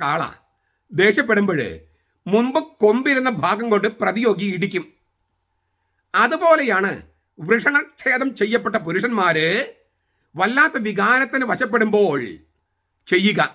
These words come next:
അതാണ് നൃശംസത, കൊടും ക്രൂരത. ഇവിടെ നൃശംസതയുടെ, കൊടും ക്രൂരതയുടെ ആൾരൂപങ്ങള് പോലീസല്ല, വിമത വൈദികർ ഇരുപത്തൊന്ന് പേര്. കൊമ്പ് മുറിച്ചെടുക്കപ്പെട്ട കാള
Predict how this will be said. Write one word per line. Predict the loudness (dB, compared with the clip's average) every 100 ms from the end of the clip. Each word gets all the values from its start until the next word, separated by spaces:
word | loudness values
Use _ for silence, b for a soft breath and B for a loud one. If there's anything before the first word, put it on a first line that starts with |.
| _ _ _ _ _
അതാണ് | 0 2 2 0 -4 _
നൃശംസത, | -8 -2 -4 -2 -4 -4 -4 0
കൊടും | 2 2
ക്രൂരത. | 2 2 2 -2 -8 _ _ _ _ _ _ _ _ _ _ _ _ _ _ _ _ _ _ _ _ _ _
ഇവിടെ | 0 2 2 0 -2 _ _ _ _ -2
നൃശംസതയുടെ, | 2 2 2 -4 -2 0 0 -4 -2
കൊടും | 0 2 0
ക്രൂരതയുടെ | -2 -2 0 0 0 0 0 0
ആൾരൂപങ്ങള് | -2 0 0 0 0 0 -6 -12 _ _ _ _ _ _
പോലീസല്ല, | 0 2 2 -2 -2 -4 -8 _ _ _ -16
വിമത | -4 0 2 2 0 -4 _
വൈദികർ | -2 0 0 -2 -2
ഇരുപത്തൊന്ന് | -2 -2 -2 -2
പേര്. | -4 -6 -12 _ _ _ _ _ _ _ _ _ _ _ _ _ _
കൊമ്പ് | 2 4 2 -2
മുറിച്ചെടുക്കപ്പെട്ട | 0 -2 0 -2 0 -2 -4 -6
കാള | -6 -2 0